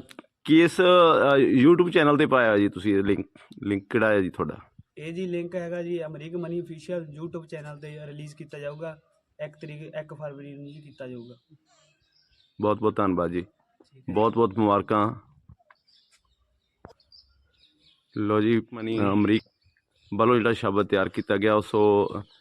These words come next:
Speaker 1: ਇਸ ਵੇਲੇ ਸਾਡੇ ਨਾਲ ਤ੍ਰਿਵੇਣੀ ਮੰਦਿਰ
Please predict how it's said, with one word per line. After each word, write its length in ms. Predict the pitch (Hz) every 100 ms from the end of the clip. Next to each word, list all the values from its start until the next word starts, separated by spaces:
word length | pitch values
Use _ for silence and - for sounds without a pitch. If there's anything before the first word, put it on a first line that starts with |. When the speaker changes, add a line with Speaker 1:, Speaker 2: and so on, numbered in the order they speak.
| _ _
Speaker 1:
ਇਸ 220 | 113 107 117
ਵੇਲੇ 420 | 113 113 110 98 -
ਸਾਡੇ 300 | - 101 107
ਨਾਲ 460 | 107 104 104 95 95 _ - _ - - _ _ _ _ -
ਤ੍ਰਿਵੇਣੀ 340 | 117 117 120
ਮੰਦਿਰ 500 | 127 117 110 107 104